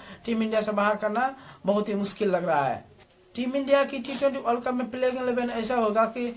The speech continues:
यशस्वी Jaiswal और रोहित शर्मा, अ, open करेगा, तीन पे विराट, अ, कोहली की जगह शुभमन गिल खेलेगा और चार नंबर पे सूर्या कुमार यादव, पाँच नंबर पे कोई एक, अ, wicket keeping बल्लेबाज होगा जो केएल राहुल या ईशान किशन,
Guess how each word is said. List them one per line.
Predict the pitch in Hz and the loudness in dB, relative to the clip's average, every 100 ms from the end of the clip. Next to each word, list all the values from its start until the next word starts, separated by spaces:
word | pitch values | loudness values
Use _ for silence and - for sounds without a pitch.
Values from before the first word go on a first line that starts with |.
| - 190 - | -12 -16 -2
यशस्वी | 180 240 240 254 | 0 2 0 0
Jaiswal | 247 240 247 | 0 0 2
और | 240 220 | 2 2
रोहित | 226 233 | 2 0
शर्मा, | 226 247 240 | 0 0 2
अ, | 233 196 | 2 2
open | 196 208 247 240 | 0 0 -2 0
करेगा, | 240 233 240 | 0 2 -2
तीन | 240 247 240 | -2 -2 -2
पे | 233 240 | 0 -2
विराट, | 240 233 233 - 220 | 2 0 0 -6 -4
अ, | 208 | -4
कोहली | 196 240 240 | 0 2 2
की | 240 | 0
जगह | 233 226 220 | -2 0 0
शुभमन | 233 226 226 | 0 -2 -2
गिल | 240 233 | -4 -2
खेलेगा | 233 233 233 233 - | 0 0 0 -2 0
और | 185 185 | 0 2
चार | 226 226 | 0 2
नंबर | 240 233 | 0 -2
पे | 226 | -4
सूर्या | 214 240 233 | -8 -4 -2
कुमार | 233 226 226 | -2 -2 0
यादव, | 220 233 269 - - - _ - | 0 0 -4 -6 -20 -20 _ 2
पाँच | 214 226 | 4 4
नंबर | 240 240 240 | 0 0 0
पे | 233 | -2
कोई | 233 240 | 2 2
एक, | 240 233 214 | 2 0 -2
अ, | 214 202 196 | 0 0 0
wicket | 233 240 - | 0 -2 -4
keeping | 240 233 226 | -4 -2 0
बल्लेबाज | 233 226 226 220 | 2 4 4 4
होगा | 220 226 | 2 2
जो | 214 226 220 214 - - | 4 0 0 -2 -12 -2
केएल | 240 226 | 2 4
राहुल | 226 220 226 214 | 4 4 4 4
या | 214 | 4
ईशान | 214 226 220 | 4 2 -2
किशन, | 214 226 220 214 | -2 2 2 0